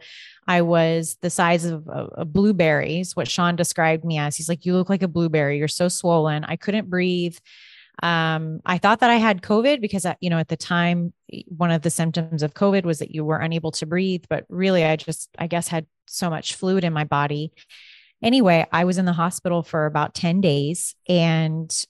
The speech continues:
it was the closest to death I've ever experienced. And I don't even know if I was close to death, but I just felt like it. And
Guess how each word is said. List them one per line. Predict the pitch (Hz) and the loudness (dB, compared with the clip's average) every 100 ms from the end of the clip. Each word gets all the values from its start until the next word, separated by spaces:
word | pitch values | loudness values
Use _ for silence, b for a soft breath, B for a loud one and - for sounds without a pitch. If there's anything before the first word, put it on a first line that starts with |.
| _ - | _ -4
it | 190 | 0
was | 180 180 180 | 2 2 0
the | 180 | -2
closest | - 175 - 160 - | 0 0 0 -6 -4
to | 180 | -6
death | 160 160 160 165 | 0 2 2 2
I've | 208 247 | 2 4
ever | 165 160 156 | 2 2 0
experienced. | 156 - 170 170 175 190 - | -2 -6 -2 0 0 -2 -4
And | 185 | -4
I | 185 | 0
don't | 214 | 2
even | 226 233 | 2 4
know | 226 | 4
if | 233 | 6
I | 220 | 4
was | 226 226 214 | 4 2 0
close | 240 220 - | 2 2 0
to | 202 | 0
death, | 214 226 262 | 4 4 2
but | 185 | 2
I | 180 | 0
just | 175 226 - - | 0 -4 -6 2
felt | 180 - | 2 2
like | 160 151 151 | 0 -4 -2
it. | 165 - B B B B B _ 185 | -2 -2 B B B B B _ 2
And | 180 175 175 175 | 4 4 4 0